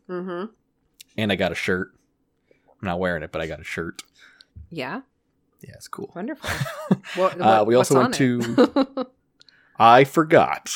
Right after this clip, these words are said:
Speaker 1: All
Speaker 2: Oh, I think it's
Speaker 1: right.
Speaker 2: just, I just think it's their logo, small logo in the front and big one in the back.
Speaker 1: Oh, cool.
Speaker 2: They have some good artwork on there.
Speaker 1: Yeah, they
Speaker 2: and
Speaker 1: came
Speaker 2: stuff,
Speaker 1: out with
Speaker 2: but, um,
Speaker 1: one, I think it's, like, a strawberry rhubarb.
Speaker 2: Yes, we had it.
Speaker 1: Did you?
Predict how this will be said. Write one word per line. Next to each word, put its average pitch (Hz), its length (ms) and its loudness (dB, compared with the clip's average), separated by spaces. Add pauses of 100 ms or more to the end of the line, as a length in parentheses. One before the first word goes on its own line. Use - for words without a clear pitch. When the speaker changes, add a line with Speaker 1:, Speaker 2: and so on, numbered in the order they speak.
Speaker 1:
All 214 480 6
Speaker 2:
Oh, 139 100 10
I 123 60 6
think 165 140 0
it's 131 80 2
Speaker 1:
right. 127 80 0
Speaker 2:
just, - 140 -14 (480)
I 131 80 2
just 135 120 -2
think 147 140 4
it's 139 80 2
their 131 140 4
logo, 117 420 4
small 131 300 4
logo 123 200 4
in 117 60 2
the 110 60 -4
front 104 260 -2
and 98 100 -6
big 92 140 -2
one 95 80 -4
in 85 80 -6
the 82 60 -6
back. 85 280 -6
Speaker 1:
Oh, 247 120 -6
cool. 160 320 -8 (800)
Speaker 2:
They 113 80 2
have 113 80 0
some 87 120 -6
good 85 140 -6
artwork 73 300 -10
on 78 60 -12
there. 82 180 -14
Speaker 1:
Yeah, 151 160 -8
they 175 100 -12
Speaker 2:
and 190 80 -8
Speaker 1:
came 339 160 -2
Speaker 2:
stuff, 240 120 2
Speaker 1:
out 175 60 -2
with 202 140 -4
Speaker 2:
but, 196 60 -4
um, 196 40 -4
Speaker 1:
one, 185 480 -6
I 175 80 -10
think 180 140 -10
it's, 202 140 -10
like, 185 120 -8
a 185 80 -6
strawberry 160 460 -2
rhubarb. 165 560 -4 (960)
Speaker 2:
Yes, 98 280 0
we 95 100 0
had 101 160 2
it. - 120 0 (840)
Speaker 1:
Did 208 200 6
you? 330 320 4